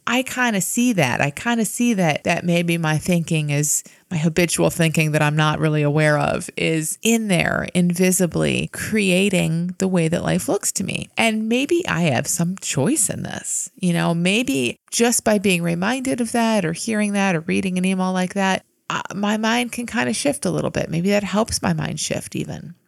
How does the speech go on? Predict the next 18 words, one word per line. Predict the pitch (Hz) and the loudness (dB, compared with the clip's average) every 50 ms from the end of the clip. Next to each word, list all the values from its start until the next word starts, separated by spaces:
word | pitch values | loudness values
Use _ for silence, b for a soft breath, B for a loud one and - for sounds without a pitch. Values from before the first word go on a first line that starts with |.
| _ _ - | _ _ -10
So | - - 185 185 | -6 -4 -2 0
now | 175 180 180 202 226 220 | 2 2 2 4 4 2
it | 175 - | 2 0
looks | - 165 160 - - 165 | -2 -4 -4 -4 -6 -6
like, | 165 165 - - | -6 -8 -8 -6
"Oh, | - - 269 262 214 160 147 139 - 175 208 233 | -2 -2 0 2 2 0 0 -2 -6 -12 -8 -4
okay, | - 233 - - - - - - - 180 - _ _ - | -4 -2 -2 -2 -2 0 0 2 0 0 -2 _ _ -4
all | - 190 202 233 254 262 | 0 2 4 4 4 4
that | 247 226 196 190 | 4 4 4 4
other | 214 240 277 262 | 4 4 2 2
stuff | - - - 156 147 - | 0 0 -2 -2 -2 -2
in | 165 151 | -2 0
my | 151 151 | 2 2
head | 151 156 147 139 | 2 2 2 0
isn't | 139 135 135 - - | 0 -2 -2 -2 -2
necessarily | 139 139 - 139 - - 147 135 135 139 139 139 139 | -2 -2 -2 -4 -4 -2 -2 -2 0 -2 -2 -4 -6
true | - - 196 240 269 254 247 226 | -4 0 0 2 2 2 2 2
because | 214 214 190 - 185 175 170 165 - | 0 0 0 2 2 2 2 2 0